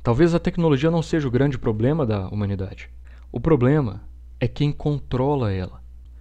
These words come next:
As pessoas que controlam ela são muito mal intencionadas. Mal intencionado sendo um eufemismo enorme pro nível de destruição que eles querem causar.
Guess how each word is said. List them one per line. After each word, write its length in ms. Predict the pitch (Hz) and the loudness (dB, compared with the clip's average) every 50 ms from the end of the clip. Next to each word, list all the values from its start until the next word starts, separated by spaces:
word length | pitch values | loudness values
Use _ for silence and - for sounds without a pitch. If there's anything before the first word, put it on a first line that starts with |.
| - - | -14 -6
As 140 | - - - | -6 -6 -2
pessoas 380 | - 147 139 - 170 160 - | 0 -2 0 2 0 0 0
que 80 | - 170 | -2 -4
controlam 640 | - - 147 127 120 - 139 143 143 135 110 104 107 | 0 0 0 0 2 2 4 4 4 4 2 0 0
ela 280 | 120 127 113 98 - - - - - - - - | 0 0 0 -2 -4 -10 -18 -20 -20 -20 -18 -16
são 280 | - - - - 202 180 | -12 -8 0 0 2 2
muito 540 | 185 160 160 180 190 190 180 185 - 139 | 2 0 0 0 2 2 0 0 0 -2
mal 200 | 123 117 113 110 | 0 2 0 0
intencionadas. 880 | 107 101 - 110 104 101 - 123 113 107 104 101 98 98 98 - - - - - - - - - | 0 -2 -4 -4 -6 -4 -2 -2 -2 -2 -2 -4 -4 -8 -12 -14 -16 -18 -18 -18 -16 -16 -10 -4
Mal 220 | 123 139 160 185 | 2 2 4 4
intencionado 840 | 180 180 185 175 165 - - 165 143 139 143 156 160 156 160 156 151 - - - - - - - - - - - - | 4 2 2 -2 -2 0 0 0 2 4 4 4 2 2 0 -2 -2 -6 -14 -18 -18 -18 -20 -20 -20 -20 -18 -18 -16
sendo 600 | - - - 160 156 156 151 151 151 147 151 - - | -12 0 4 4 6 6 6 4 4 2 2 0 0
um 340 | 147 147 147 147 147 147 - | 0 2 2 2 0 -2 0
eufemismo 880 | - 143 143 143 - - - 170 156 143 139 147 156 151 135 143 151 | 0 0 0 0 -2 -2 0 0 2 2 4 4 4 2 2 -2 -6
enorme 680 | 156 143 143 139 131 127 131 123 110 107 101 95 90 - | -4 -4 -2 0 2 4 4 4 4 2 0 -2 -6 -8
pro 220 | - - 120 117 | -6 -4 -2 0
nível 380 | 113 117 123 127 120 120 120 117 | 2 2 2 2 2 2 0 0
de 100 | 113 117 | 0 -2
destruição 760 | 113 117 113 - - - 117 117 107 - - 139 135 135 | -2 -4 -4 -4 -6 -4 -4 -4 -4 -2 -2 -2 -2 0
que 80 | 127 123 | 0 -2
eles 140 | 107 98 - | -4 -2 -2
querem 200 | - 110 104 101 | -2 -2 -2 -2
causar. 420 | - 107 101 95 92 92 87 - | -4 -4 -4 -4 -6 -10 -10 -12